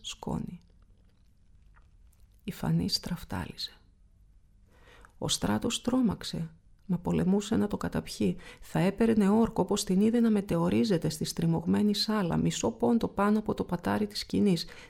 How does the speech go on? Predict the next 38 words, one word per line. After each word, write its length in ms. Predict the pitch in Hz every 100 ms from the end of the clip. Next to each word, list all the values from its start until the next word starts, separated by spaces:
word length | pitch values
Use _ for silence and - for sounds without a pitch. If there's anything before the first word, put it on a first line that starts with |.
| -
Δεν 140 | 320 330
ήταν 260 | - 311
η 60 | 277
Φανή 320 | - 190 165
που 160 | - -
ήξερε. 440 | 160 - - - - - - -
Η 80 | -
φοιτήτρια 580 | - 196 254 247 185 165
με 100 | 160
τους 160 | 175
ενδιασμούς 600 | 180 175 180 170 208 226
και 100 | 226
τα 120 | - 175
πισωπατήματα, 880 | - - - 175 233 220 160 165 165
η 80 |
συνεπής 680 | 180 - 185 185 - 233 -
καθηγήτρια 720 | - 165 170 190 202 - 160
της 220 | 160 165 170
Δέσμης. 640 | 190 175 - 165 160 - - - - - - - - - - - - - _ -
«Όφιλε 420 | 180 - 180 175
να 80 | 170
το 100 | 170
φανταστεί», 720 | 175 160 156 - - - - - - - _ _ -
σκεφτόταν 580 | - - - - - -
εκ 120 | -
των 160 | - 135
υστέρων, 580 | - - - - 165 - - - - - - -
από 240 | - -
τη 100 | 165
φλόγα 520 | - 165 170 160 165
της 220 | - 151
που 160 | - 170
λαμπάδιαζε 760 | 156 156 170 170 165 160 151 160
στα 180 | -
συνθήματα 600 | 165 - 160 - 156 160 160
και 120 | -
τις 180 | - -
πορείες. 640 | - - - - -